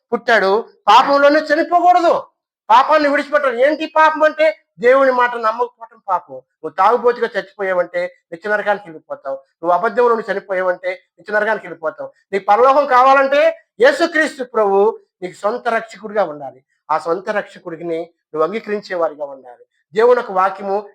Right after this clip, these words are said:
ఎంతో సత్యమైందండి, ఆ సత్యమైన వాక్యాన్ని కలిగి ఉండాలండి. అందుకని ఏమన్నాడంటే, ఈ భూలోకంలో అసహాయకరమైనటువంటి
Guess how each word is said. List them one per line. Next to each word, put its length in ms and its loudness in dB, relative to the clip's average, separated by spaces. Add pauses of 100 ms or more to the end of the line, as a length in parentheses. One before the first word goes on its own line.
(140)
ఎంతో 220 -4 (120)
సత్యమైందండి, 680 -12 (280)
ఆ 60 -2
సత్యమైన 520 0
వాక్యాన్ని 420 0
కలిగి 280 -6
ఉండాలండి. 320 -6 (260)
అందుకని 260 -2
ఏమన్నాడంటే, 480 0 (360)
ఈ 40 -8
భూలోకంలో 640 0 (400)
అసహాయకరమైనటువంటి 880 0